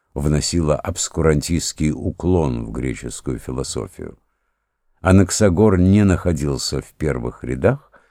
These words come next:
но значение его состоит в том, что он принес в Афины философию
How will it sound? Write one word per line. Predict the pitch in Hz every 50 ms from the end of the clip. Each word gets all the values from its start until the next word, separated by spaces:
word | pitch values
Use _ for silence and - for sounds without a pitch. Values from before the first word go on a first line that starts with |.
| _ _ _ _ _ _ _ _ _ _
но | - 78 80 80
значение | 76 - 76 80 76 71 - - 131 143 131 107 78 65
его | 58 53 53 58
состоит | - - - 69 - - - 76 73 69 -
в | _ _
том, | - 120 110 101
что | - - - 90 73
он | - - 98 87 69
принес | - - 82 78 76 78 85 95 90 - -
в | - 67
Афины | 69 69 - - 90 98 95 82 78 76
философию | - - - 65 62 65 - - - 117 135 143 - - 78 65 50 - -